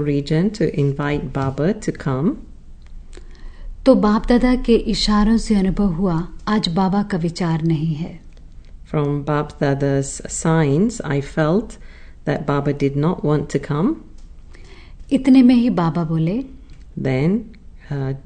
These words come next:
Speaker 1: very quickly, Baba said,
Speaker 2: "अच्छा बच्ची, सभी बच्चों ने बुलाया है।"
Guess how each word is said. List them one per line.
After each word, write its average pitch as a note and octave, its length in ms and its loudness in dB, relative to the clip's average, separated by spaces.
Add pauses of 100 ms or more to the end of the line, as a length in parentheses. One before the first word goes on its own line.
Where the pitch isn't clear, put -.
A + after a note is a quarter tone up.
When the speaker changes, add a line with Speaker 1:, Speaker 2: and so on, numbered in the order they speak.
Speaker 1:
very C#3 260 -2
quickly, D3 460 0 (100)
Baba C3+ 260 -2
said, G3 420 -2 (400)
Speaker 2:
"अच्छा A#3 320 0
बच्ची, G3 420 0
सभी G#3+ 340 2
बच्चों G3+ 340 2
ने G#3 120 4
बुलाया E3+ 440 0
है।" A3+ 280 0